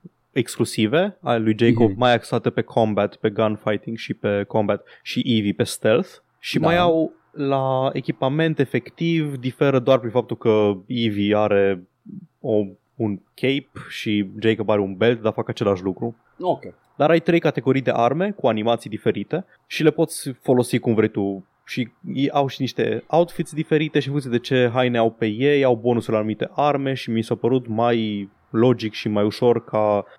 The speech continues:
Speaker 1: Jacob să folosească un kukri, care e una din armele principale din joc, e cuțitul ăla curbat invers,
Speaker 2: Da.
Speaker 1: pentru cine nu-l cunoaște, și Evie să folosească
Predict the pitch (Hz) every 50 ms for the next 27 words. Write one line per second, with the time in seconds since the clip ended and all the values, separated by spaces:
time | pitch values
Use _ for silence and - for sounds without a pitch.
0 | _ - 123 113 127 117 - 123 107 101 101 113 - - - 127 110 101 - -
1 | 113 107 - - - 120 104 101 98 98 101 101 101 - - 175 175 - 190 214
2 | 220 226 220 - - - - - - 110 101 101 104 104 104 98 92 113 117 107
3 | 101 101 101 95 - 107 - - - - 104 98 95 95 95 104 101 95 107 101
4 | 95 92 131 170 - - 113 104 _ _ _ _ - - 120 - - - 110 107
5 | 98 - - 113 95 95 110 101 98 - - 117 104 95 117 147 170 - - -
6 | - 151 117 120 127 123 - - 117 104 104 101 101 - 117 135 180 202 - -
7 | 202 196 196 - - - - - - - - _ - - - - - - 160 151
8 | 156 156 156 151 151 156 - 175 175 180 175 175 165 - 156 139 143 135 127 -
9 | 147 147 143 - - - 147